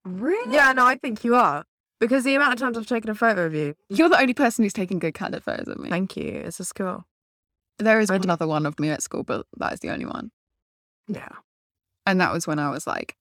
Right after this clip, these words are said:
Speaker 1: trying to look nice. I also feel, okay, the pressure to,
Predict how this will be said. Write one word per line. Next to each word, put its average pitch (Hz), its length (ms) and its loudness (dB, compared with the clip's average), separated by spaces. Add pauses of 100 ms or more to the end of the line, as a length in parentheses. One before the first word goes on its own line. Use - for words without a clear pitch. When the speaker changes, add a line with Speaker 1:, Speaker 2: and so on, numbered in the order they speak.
(520)
Speaker 1:
trying 175 300 -8
to - 100 -12
look - 240 -14 (100)
nice. - 220 -10 (300)
I 247 100 4
also 370 240 0
feel, 330 240 0
okay, 165 260 -4
the 196 140 -8
pressure 214 600 -4
to, 180 500 -6